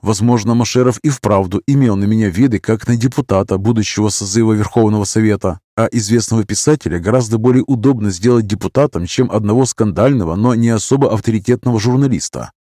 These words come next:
Хотя, может, ему просто книжка понравилась.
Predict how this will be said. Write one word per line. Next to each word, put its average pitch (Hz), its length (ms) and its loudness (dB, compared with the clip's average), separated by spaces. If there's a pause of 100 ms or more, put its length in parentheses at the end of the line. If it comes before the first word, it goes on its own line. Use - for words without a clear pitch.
(340)
Хотя, 104 440 0
может, 101 280 -2
ему 110 160 0
просто 110 480 0
книжка 92 460 -2
понравилась. 107 680 0